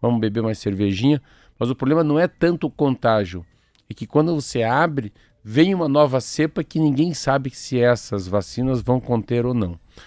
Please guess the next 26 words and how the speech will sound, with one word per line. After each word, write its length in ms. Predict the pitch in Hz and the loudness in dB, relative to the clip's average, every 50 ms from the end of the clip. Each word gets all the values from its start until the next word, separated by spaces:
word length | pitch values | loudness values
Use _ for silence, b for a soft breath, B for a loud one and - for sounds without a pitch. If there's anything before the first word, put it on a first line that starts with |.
| b b b b | b b b b
Então, 260 | - - 359 370 - - - - _ _ _ _ _ _ _ _ _ _ _ _ _ - - - | -8 -6 -6 -6 -6 -10 -14 -16 _ _ _ _ _ _ _ _ _ _ _ _ _ -20 -10 -2
ontem 400 | 104 117 120 117 - 113 104 95 | 2 2 2 2 2 -2 -2 -2
tem 160 | - - 113 | -2 -2 -2
uma 200 | 113 110 107 - | -2 -2 -4 -8
capa 360 | - - 113 127 131 - 113 | -4 0 0 0 0 0 0
hoje 240 | 104 104 123 127 104 | 0 2 0 0 -2
do 120 | 98 98 | -4 -8
Estadão, 480 | 98 - - - 95 90 101 123 147 139 | -10 -8 -4 -4 -4 -2 -2 -2 -2 -2
eu 80 | 120 | -2
nem, 260 | 113 123 190 254 247 214 | -2 -4 -4 -4 -6 -6
nem 300 | 143 117 110 131 160 156 | -6 -4 -4 -4 -4 -4
quis 240 | - - 185 131 101 | -6 -6 -6 -4 -4
ver, 200 | 92 90 85 80 | -4 -4 -6 -6
assim, 220 | 80 - - 104 | -10 -14 -18 -18
que, 120 | - - 104 | -16 -10 -8
meu 200 | 98 107 120 123 | -6 -4 -4 -6
Deus 200 | 101 101 104 104 | -6 -8 -10 -10
do 100 | 92 - | -12 -16
céu. 220 | - - - - - b b b b b b b b - | -16 -14 -16 -16 -16 b b b b b b b b -2
É 220 | - 95 101 104 | 2 4 4 6
a 80 | 113 123 | 6 4
história 340 | 123 - - 110 110 110 113 | 2 2 0 0 2 2 2
das 160 | 113 113 - | 0 -2 -4
quatrocentas 560 | - - 110 - - - 101 98 - 110 98 | -2 -4 -4 -4 -2 -6 -6 -6 -4 -6 -4
mil 160 | 104 117 123 | 0 0 2
mortes, 440 | 117 104 104 113 120 117 - - - | 2 4 4 4 4 2 -2 -14 -20